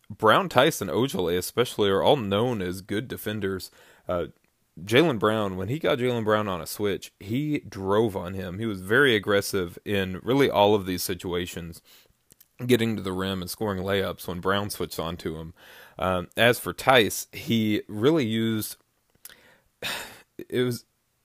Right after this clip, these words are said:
just really cerebral watching him play, because he, it was like he wanted to use his speed to his advantage, but he never really got to the rim on Theis. He was just able to use the space that he was able to create. Um,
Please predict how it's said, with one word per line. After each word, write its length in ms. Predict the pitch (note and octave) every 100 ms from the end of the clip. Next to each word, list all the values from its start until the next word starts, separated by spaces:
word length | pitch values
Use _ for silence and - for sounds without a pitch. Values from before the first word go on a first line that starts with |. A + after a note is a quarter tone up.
| -
just 240 | A#2 D3 A2
really 280 | D3 F3
cerebral 720 | G#2+ A2 F#2+ G2 B2 G#2+ D#2 D#2
watching 340 | F#2 F#2 G2+
him 160 | G2+ F2+
play, 340 | - G#2 F2 - - _ -
because 340 | G#2 A2 G2+
he, 100 | A2+ -
it 100 | A#2
was 200 | A2 F#2
like 220 | G#2+ C#3+
he 100 | E3+
wanted 380 | B2 G#2+ C3 B2
to 60 | A2+
use 280 | G#2+ A#2+ -
his 120 | G2+
speed 400 | - - A#2 A#2
to 120 | A#2
his 160 | G#2 G2
advantage, 600 | F2+ G2+ G#2+ G#2 F#2+ -
but 180 | G2+ -
he 160 | G#2+ G#2+
never 300 | A2+ C#3 D#3
really 220 | A#2+ G#2+
got 180 | G#2 G2+
to 80 | G#2
the 100 | F#2+
rim 320 | F#2 A2 A3
on 180 | G#2+ D#2
Theis. 360 | - G2 F#2+ -
He 100 | G2+
was 160 | F#2+
just 180 | A#2 A2
able 200 | B2 G#2+
to 80 | F#2+
use 240 | G#2 A2
the 140 | - G2+
space 400 | - A2+ A2 -
that 100 | G#2+
he 60 | G2+
was 120 | G2
able 220 | G2 F#2
to 80 | F#2
create. 540 | - F#2+ G2 F#2+ - - - - _
Um, 420 | - F#2 F2+ F2+